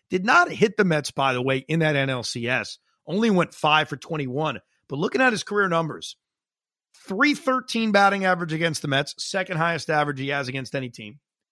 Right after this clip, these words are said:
Nine sixty-eight O P S, second highest <laughs> O P S he has against any team.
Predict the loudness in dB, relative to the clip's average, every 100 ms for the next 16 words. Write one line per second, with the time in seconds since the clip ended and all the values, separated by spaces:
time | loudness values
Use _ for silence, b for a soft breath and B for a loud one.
0 | _ _ _ -2 0 2 0 -2 -2 -4
1 | -4 -4 0 2 4 2 0 0 2 0
2 | -2 -10 _ _ _ -2 2 4 4 4
3 | 4 2 -4 -6 -4 -4 -6 -6 -2 0
4 | 0 -2 b b b b 0 0 0 -2
5 | -2 -4 -4 -6 -8